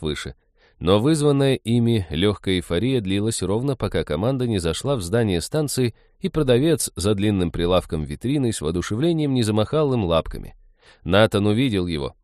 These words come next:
и понял, что в кои-то веки сорвал джекпот в интуиции. Шуарцы славились своим дружелюбием, гостеприимством и готовностью к сотрудничеству, но процветающей расой их сделали совсем другие качества.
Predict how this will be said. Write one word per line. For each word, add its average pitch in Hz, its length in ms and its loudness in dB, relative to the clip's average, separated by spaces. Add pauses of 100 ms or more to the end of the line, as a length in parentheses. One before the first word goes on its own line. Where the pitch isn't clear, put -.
и 90 140 0
понял, 113 420 0
что 78 200 -6
в - 80 -12
кои-то 117 440 0
веки 117 400 -4
сорвал 90 500 -2
джекпот 85 560 -6
в 82 100 -6
интуиции. 78 680 -6 (640)
Шуарцы 135 640 4
славились 120 640 0
своим 101 380 2
дружелюбием, 87 800 0
гостеприимством 107 1000 -2
и 117 140 -2
готовностью 120 720 0
к - 80 -12
сотрудничеству, 92 880 -4 (120)
но 170 160 6
процветающей 120 680 2
расой 120 380 -2
их 95 300 -4
сделали 117 500 0
совсем 92 640 -4
другие 85 400 -4
качества. - 600 -8